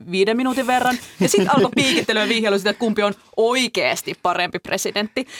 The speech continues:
Tämä kaikki tietenkin kohteliasti lausuttuna, mutta rivien välistä erittäin helposti tulkittuna. Niin teettekö samaan havainnon tällä viikolla, että okei,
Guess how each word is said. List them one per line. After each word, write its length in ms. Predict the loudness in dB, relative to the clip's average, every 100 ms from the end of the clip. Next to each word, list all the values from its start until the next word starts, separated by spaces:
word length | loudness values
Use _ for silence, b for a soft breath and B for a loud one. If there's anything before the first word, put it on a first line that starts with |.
| B
Tämä 200 | -2 0
kaikki 200 | 0 -2
tietenkin 320 | -4 -2 -2
kohteliasti 600 | 0 -2 -2 -6 -6 -4
lausuttuna, 600 | -4 -2 -2 -2 -4 -4
mutta 220 | -4 -2 -2
rivien 420 | 0 0 0 2
välistä 360 | 0 0 -4 -2
erittäin 600 | 0 0 0 -2 -4 -2
helposti 520 | -2 -2 -2 -2 -4 -4
tulkittuna. 460 | -4 -2 -6 -6
Niin 140 | -4 -4
teettekö 340 | -4 -2 -4
samaan 280 | -2 0 0
havainnon 340 | 0 -2 -2 -2
tällä 260 | -2 0
viikolla, 260 | -2 -2 -2
että 100 | 0
okei, 480 | -4 0 0 0 -2